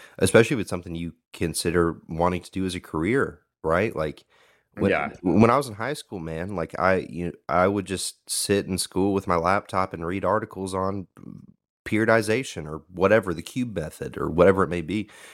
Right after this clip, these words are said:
Speaker 1: And I would learn and take my little notes, and then I would try it out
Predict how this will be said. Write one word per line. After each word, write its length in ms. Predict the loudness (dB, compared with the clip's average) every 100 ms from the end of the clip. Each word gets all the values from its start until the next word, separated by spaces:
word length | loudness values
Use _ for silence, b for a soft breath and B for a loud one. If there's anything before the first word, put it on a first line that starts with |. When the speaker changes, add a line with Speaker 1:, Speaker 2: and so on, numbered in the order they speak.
| B
Speaker 1:
And 140 | -2 0
I 80 |
would 160 | 0 0
learn 320 | 0 0 0
and 160 | -6 -10 b b _
take 180 | -8 -2
my 80 | 0
little 200 | 0 0
notes, 360 | 0 -2 -4
and 100 | -6
then 80 | -4
I 40 |
would 140 | -4 -6
try 240 | -2 0
it 60 | 0
out 280 | 0 -2